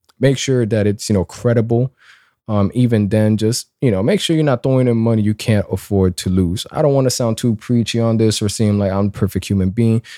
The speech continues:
especially when, you know, regarding to that Kanye section, but it's just, whether it's money, keep your pocket, keep your pockets safe, whether it's family,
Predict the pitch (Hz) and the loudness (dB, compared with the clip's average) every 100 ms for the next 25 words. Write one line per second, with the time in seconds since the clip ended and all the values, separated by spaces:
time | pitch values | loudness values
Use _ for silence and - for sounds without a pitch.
0 | - - 127 - 123 113 104 95 95 104 | -16 -6 -4 -2 0 2 2 0 0 2
1 | 101 98 110 98 - 123 117 113 95 - | 2 2 0 0 0 -2 2 2 0 0
2 | 95 87 95 87 92 131 - 101 - - | -2 -2 -4 -2 -2 -4 -4 -6 -6 -12
3 | - - _ - 123 120 120 139 147 143 | -20 -20 _ -4 0 0 0 0 2 0
4 | 143 - 175 127 - 113 - _ - - | -2 -6 -4 -2 2 0 0 _ -6 -4
5 | - - 120 - 120 - - - 123 139 | -4 0 0 2 0 -2 -6 0 2 2
6 | 135 - _ - _ _ 110 117 120 - | -2 -12 _ -20 _ _ 0 2 0 0
7 | 117 - - 143 135 110 92 90 | -2 -2 -2 2 2 2 -2 -6